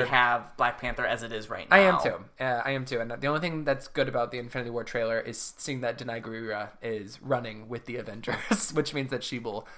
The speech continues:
Speaker 2: be in that.
Speaker 1: Yeah.
Speaker 2: So, do we wanna talk about the women in this movie? Do we wanna talk about her
Speaker 1: Yes.
Speaker 2: specifically, Brandon?
Speaker 1: Yes.
Speaker 2: I'll let you take the mic first.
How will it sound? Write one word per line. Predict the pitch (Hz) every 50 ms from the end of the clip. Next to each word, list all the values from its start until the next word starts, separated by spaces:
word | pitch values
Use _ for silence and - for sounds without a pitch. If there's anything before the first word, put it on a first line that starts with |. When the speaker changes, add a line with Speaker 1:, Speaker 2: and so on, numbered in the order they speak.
| - - - 156
Speaker 2:
be | 135 139 131 120
in | 113 110 110 110
that. | 101 95 87 - - - - - -
Speaker 1:
Yeah. | 127 131 131 117 98 - - - - - -
Speaker 2:
So, | - - 240 226 214 214 214
do | 175 180 214
we | 226 233
wanna | 240 226 220
talk | 208 - 202 180 185 196
about | 180 175 170 170
the | 165 160
women | 170 165 175 175
in | 175 175
this | 175 - -
movie? | 185 175 165 170 165
Do | 165 156
we | 147 139
wanna | 139 139 139
talk | 131 151 139 135 135
about | 147 135 127 123 127 127 127
her | 131 170 147 139
Speaker 1:
Yes. | 139 139 -
Speaker 2:
specifically, | - 131 - 147 131 135 143 - - 143 139 139 139 135
Brandon? | 135 139 - - 143 139 139 139 139 139 143
Speaker 1:
Yes. | 147 143 - - 143 135 - - - - -
Speaker 2:
I'll | 131 127
let | 127 117 - 123
you | 123 117 113 123 127 - - -
take | - 139 113 -
the | 127 127
mic | 120 117 117 - -
first. | - 135 127 123 131 - - - - -